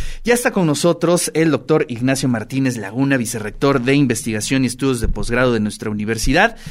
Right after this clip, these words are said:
acompañado de la doctora Juanita Waters. Ella es, eh, doctora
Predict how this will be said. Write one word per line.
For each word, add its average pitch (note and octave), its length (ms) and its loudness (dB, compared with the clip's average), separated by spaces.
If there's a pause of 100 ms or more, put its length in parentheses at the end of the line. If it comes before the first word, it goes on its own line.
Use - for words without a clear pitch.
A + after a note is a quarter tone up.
(460)
acompañado G3+ 640 4
de F#3+ 100 4
la D#3 120 4
doctora F#3 400 2
Juanita F3 340 2
Waters. G3+ 640 0 (160)
Ella F3 400 2
es, E3 420 2
eh, A#2+ 460 2
doctora G3 440 2